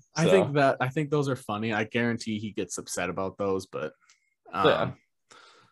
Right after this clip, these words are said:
Speaker 1: I get it. And then, so Draymond said they were the best N B A team ever.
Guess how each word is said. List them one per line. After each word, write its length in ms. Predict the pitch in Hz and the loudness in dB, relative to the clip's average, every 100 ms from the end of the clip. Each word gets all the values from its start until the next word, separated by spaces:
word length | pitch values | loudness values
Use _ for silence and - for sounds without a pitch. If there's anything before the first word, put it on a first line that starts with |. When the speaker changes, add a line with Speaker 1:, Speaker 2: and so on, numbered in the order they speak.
| _ _ | _ _
Speaker 1:
I 80 | 147 | -2
get 220 | 110 90 | 0 0
it. 260 | 92 98 - _ _ _ - _ - | 2 0 -2 _ _ _ -20 _ 0
And 120 | 127 | 4
then, 260 | 123 123 120 | 6 4 2
so 220 | - 113 | 0 0
Draymond 400 | 127 131 135 131 | 4 4 4 2
said 120 | 131 | 0
they 60 | 127 | 2
were 60 | 123 | 2
the 60 | |
best 240 | 120 117 - | 2 -2 -2
N 80 | 120 | -2
B 120 | 120 | -2
A 40 | |
team 240 | 120 131 113 | -4 -4 -4
ever. 500 | 95 95 101 104 110 | -2 0 0 0 -2